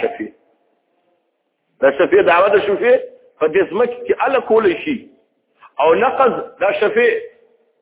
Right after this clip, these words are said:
د تقسیم هله که د مشتري، هله کولی شي. چې کله دغه نه، دا شریک دعوه د شفيع نه کوي په دې کې. په پوهېږئ که داسې؟ ځکه چې دلته دې ځمکې څو هلکه شفعه دي؟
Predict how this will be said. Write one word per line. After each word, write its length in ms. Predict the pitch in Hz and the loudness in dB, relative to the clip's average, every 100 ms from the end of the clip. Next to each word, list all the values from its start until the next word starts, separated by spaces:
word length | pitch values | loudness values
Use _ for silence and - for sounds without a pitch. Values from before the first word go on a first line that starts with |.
| _ | _
د 60 | 147 | -2
تقسیم 520 | 170 165 - 262 254 | -2 -6 0 0 2
هله 160 | 240 | 2
که 160 | 233 220 | 0 2
د 60 | 220 | 2
مشتري، 720 | 214 196 208 220 226 - - _ _ | 2 0 0 0 0 -4 -16 _ _
هله 260 | - 254 302 | -4 0 0
کولی 360 | - 269 - - | 2 2 2 0
شي. 360 | - 120 - - | -2 -4 -8 -10
چې 40 | - | -6
کله 280 | - 254 | -2 0
دغه 260 | 220 277 285 | 2 2 2
نه، 200 | 330 349 | 4 2
دا 160 | 226 226 | 2 -2
شریک 360 | - 202 233 - - - | 0 2 0 -2 -16 -2
دعوه 240 | 147 190 | 2 2
د 120 | 147 - | -2 -8
شفيع 280 | 120 226 240 | -6 -2 0
نه 120 | 160 | 0
کوي 320 | - - 101 - | -2 -10 -10 -16
په 60 | - | -20
دې 220 | - 95 | -12 -14
کې. 200 | - _ _ _ _ _ _ _ _ _ _ _ _ _ _ _ _ | -14 _ _ _ _ _ _ _ _ _ _ _ _ _ _ _ _
په 60 | 143 | -4
پوهېږئ 360 | 143 277 240 | 0 0 2
که 60 | 220 | 2
داسې؟ 400 | 240 233 - 120 - _ _ _ _ _ _ | 4 2 0 -8 -10 _ _ _ _ _ _
ځکه 640 | 175 302 285 247 - - - | -2 0 2 0 -2 -16 -6
چې 40 | |
دلته 420 | 208 285 285 254 | -2 0 0 0
دې 200 | 240 294 | 2 0
ځمکې 340 | 262 269 262 240 | 2 0 0 2
څو 40 | |
هلکه 520 | 311 349 294 269 254 | 2 2 0 0 0
شفعه 380 | - 240 214 185 | 0 0 2 0
دي؟ 140 | 139 | 0